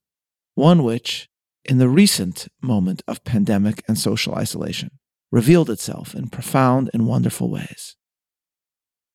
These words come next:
In the beginning of chapter eighteen, a permanent altar is erected at Shiloh, or Shiloh, in the portion of the tribe of Joseph. There the tabernacle will sit,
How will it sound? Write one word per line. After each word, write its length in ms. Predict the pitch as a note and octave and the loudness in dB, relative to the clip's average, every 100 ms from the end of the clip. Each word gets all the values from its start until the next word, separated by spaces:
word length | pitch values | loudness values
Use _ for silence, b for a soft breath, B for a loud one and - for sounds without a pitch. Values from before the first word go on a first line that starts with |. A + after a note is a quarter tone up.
| - | 4
In 60 | E3+ | 6
the 80 | |
beginning 280 | F3+ B3+ C#4 | 8 6 4
of 80 | A#3+ | 2
chapter 380 | - F3 - C#3 | 4 2 2 2
eighteen, 440 | C#3+ - B2+ G#3+ | 2 0 0 2
a 80 | A2+ | 0
permanent 400 | - E3 F3+ F3 | 2 6 6 6
altar 420 | C3+ C#3+ - G#2 | 4 2 2 0
is 80 | G#2+ | 2
erected 460 | A2+ A#2+ - B2+ - - | 2 0 0 -2 0 0
at 220 | B2 - - | 0 0 -6
Shiloh, 540 | - - E3+ A2 E2 | -2 4 4 4 0
or 160 | - - | -4 -4
Shiloh, 640 | - C#3+ B2 A#2 - - _ _ | 2 2 2 0 -8 -12 _ _
in 100 | D#3 | 4
the 60 | D3 | 4
portion 380 | D#3 C#3+ - D#3 | 4 2 2 0
of 80 | |
the 60 | C3 | -2
tribe 320 | - A#2+ A#2 | -2 -2 0
of 80 | B2 | 0
Joseph. 560 | C3+ C#3 - - - - _ _ _ _ | 4 2 0 -10 -18 -20 _ _ _ _
There 280 | - D3+ G3 | 4 6 6
the 120 | F3+ | 4
tabernacle 640 | F3+ F3+ F3+ D#3+ B2 A#2 A#2+ | 4 2 4 4 2 -2 -2
will 100 | B2+ | -2
sit, 340 | - D#3 G#2 | 0 0 -2